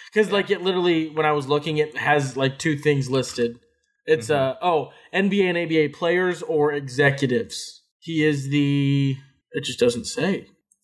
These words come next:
Speaker 1: on Basketball Reference.
Speaker 2: No, on Basketball Reference. Executive Vice President and Head of Basketball Operations of the National Basketball Association.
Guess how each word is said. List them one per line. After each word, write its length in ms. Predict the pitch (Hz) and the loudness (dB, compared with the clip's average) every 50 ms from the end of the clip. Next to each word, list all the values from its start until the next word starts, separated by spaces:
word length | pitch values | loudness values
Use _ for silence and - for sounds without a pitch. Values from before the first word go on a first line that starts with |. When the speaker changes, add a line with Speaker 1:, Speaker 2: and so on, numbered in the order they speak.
| - _ - | -20 _ -6
Speaker 1:
on 140 | 143 139 131 | -4 -2 0
Basketball 420 | 127 123 120 - - 127 127 117 | 0 0 -2 -6 -6 -4 -2 0
Reference. 680 | 120 123 120 120 - 131 131 131 - - - - - _ _ _ _ | 0 0 -2 -4 -6 -10 -12 -10 -12 -14 -16 -18 -20 _ _ _ _
Speaker 2:
No, 140 | - 110 104 104 | -4 0 0 0
on 100 | 104 98 | 2 0
Basketball 360 | 98 101 104 - - 104 101 | 0 -2 -4 -4 -4 -4 -4
Reference. 400 | 104 104 - 117 117 113 - - _ _ _ _ _ _ _ _ | -4 -6 -8 -12 -14 -14 -18 -20 _ _ _ _ _ _ _ _
Executive 640 | 127 123 113 117 127 131 131 - 156 151 151 139 120 | -10 -6 -2 0 0 -2 -2 -2 -2 -2 -2 -2 -2
Vice 300 | 107 117 117 123 120 - | -2 0 0 0 0 -4
President 520 | - - 120 117 113 110 113 117 113 - | -6 -2 0 0 0 2 0 0 0 0
and 140 | - 107 104 | 0 -2 0
Head 180 | 110 117 110 110 | 0 2 2 2
of 100 | 110 104 | 0 0
Basketball 400 | 107 104 101 101 - - 107 101 | 0 0 0 0 -2 -4 -2 0
Operations 600 | 98 98 - 107 104 101 101 - 104 101 101 104 - | 0 0 0 -2 -2 -2 -4 -4 -6 -6 -8 -8 -8
of 320 | - - 104 98 113 - | -6 -6 -6 -6 -8 -6
the 180 | - 101 98 101 | -4 -4 -2 -2
National 380 | - 101 104 104 - - 110 98 | 0 0 -2 -2 -2 -4 -4 -2
Basketball 380 | 98 98 101 - - - - - | 0 0 -2 -2 -2 -2 -2 -2
Association. 640 | - - 101 98 - - 95 101 - - - - | -2 -2 -4 -4 -2 -2 -4 -4 -4 -6 -12 -16